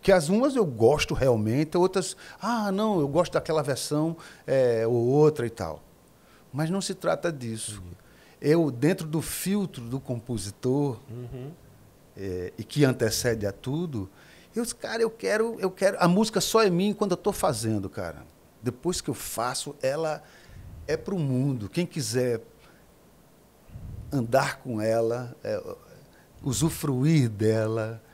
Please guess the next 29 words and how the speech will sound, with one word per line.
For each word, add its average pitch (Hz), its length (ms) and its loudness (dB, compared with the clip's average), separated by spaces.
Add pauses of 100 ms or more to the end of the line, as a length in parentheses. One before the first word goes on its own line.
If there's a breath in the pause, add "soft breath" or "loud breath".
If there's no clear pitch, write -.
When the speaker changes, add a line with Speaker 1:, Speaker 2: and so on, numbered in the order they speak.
(240 soft breath)
Speaker 1:
se - 240 -2
pôr 151 580 4
nelas." 123 960 2 (300)
Speaker 2:
Até 139 180 -4
Speaker 1:
Eu 147 60 0
Speaker 2:
como 165 200 -6
Speaker 1:
tô, - 80 -8
Speaker 2:
senti-las, 143 800 -2
Speaker 1:
eu 117 60 -8
tô 113 40 -4
Speaker 2:
né? 131 160 -6
Assim, 135 180 -6
porque 127 200 -4
Speaker 1:
Sim. 131 100 -2
Speaker 2:
você 143 180 -2
faz 139 220 2
uma 135 100 2
música, 135 220 -2
às 117 60 -2
vezes, 120 220 -2
pensando 151 380 0
em 180 40 2
alguma 165 200 2
coisa, 147 420 0 (380 loud breath)
mas 123 140 -4
eu 139 60 4
vou 135 120 -4
interpretar 127 460 -8
de 120 200 -14